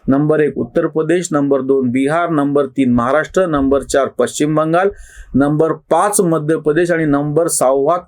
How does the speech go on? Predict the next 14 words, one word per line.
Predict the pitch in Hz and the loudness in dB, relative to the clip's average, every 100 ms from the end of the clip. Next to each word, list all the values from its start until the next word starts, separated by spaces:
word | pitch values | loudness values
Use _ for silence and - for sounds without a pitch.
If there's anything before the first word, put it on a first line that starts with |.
| 151 | -2
तमिळनाडूचा | 147 160 156 147 131 135 | 0 0 0 0 0 0
येतो. | 117 104 175 202 - _ - - - - | -2 2 0 0 -8 _ -20 -20 -18 -4
पण | 120 | -2
लोकसंख्येच्या | 110 143 - - 185 202 196 185 | 2 0 2 0 0 0 0 0
जागामध्ये | 170 165 170 160 156 185 | 0 0 0 0 0 0
नंबर | 156 156 156 160 - | -2 0 -2 -2 -2
एक | 151 175 180 | 0 0 -2
उत्तर | 143 123 151 143 | -6 -2 -2 0
प्रदेश | 139 135 135 - | 0 0 0 -2
आहे, | 113 135 - - - - | -2 -4 -8 -20 -18 -4
नंबर | 127 151 156 156 | 0 0 2 0
दोन | 139 139 127 | 2 0 2
महाराष्ट्र | 117 107 113 151 - 180 | 0 0 -2 -2 -4 -4
आहे, | 120 110 | -2 -4